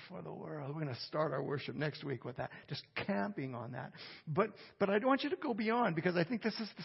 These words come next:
stumbling block. This is the disconnect. I want you to go beyond God's great love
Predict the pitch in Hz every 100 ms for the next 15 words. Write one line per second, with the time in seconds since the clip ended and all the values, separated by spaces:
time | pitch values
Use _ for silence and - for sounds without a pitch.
0 | - 247 247 233 147 123 127 - 180 220
1 | 180 190 214 - 180 143 - - - -
2 | 226 233 233 202 202 202 208 233 240 233
3 | - - - 214 196 175 247 247 262 262
4 | 208 214 240